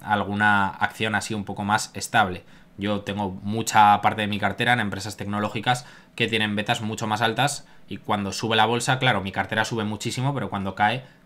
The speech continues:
también cae bastante. Entonces, empresas de este tipo amortiguan un poco esas caídas en los momentos malos. Por eso creo que también son interesantes este tipo de empresas. En mi caso, no para construir una cartera con todo empresas de este tipo, pero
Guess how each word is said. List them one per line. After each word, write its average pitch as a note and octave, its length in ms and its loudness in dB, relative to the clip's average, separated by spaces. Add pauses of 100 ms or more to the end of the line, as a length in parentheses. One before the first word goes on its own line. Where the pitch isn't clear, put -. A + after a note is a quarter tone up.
(140)
también G2+ 260 -8
cae A2 120 2
bastante. G2 560 0
Entonces, A2 600 -4
empresas A2+ 400 -6
de A#2 60 -6
este A2 200 -6
tipo C3 440 -2
amortiguan A2 640 -2
un G#2 100 -4
poco G#2+ 540 -2 (180)
esas A#2+ 260 -4
caídas A2+ 420 2
en A2 60 -4
los G#2 140 -6
momentos G#2 520 -4
malos. G2 420 -4 (240)
Por G#2+ 100 -2
eso A2 200 -2
creo A#2+ 180 0
que A#2 80 -2
también A2 460 0
son A2 260 -6
interesantes G#2 720 -4
este A2 200 -6
tipo A2 300 -6
de G#2 80 -4
empresas. - 680 -8 (200)
En G#2+ 120 -4
mi G#2 100 -2
caso, C3 300 0
no G#2 160 -4
para A2 160 2
construir G#2+ 400 -4
una G2+ 180 -2
cartera G2 540 -2 (260)
con G2+ 160 -6
todo G#2+ 200 -6
empresas G#2+ 360 -4
de A2+ 60 -4
este G#2 160 -6
tipo, B2 240 -2
pero C3+ 260 0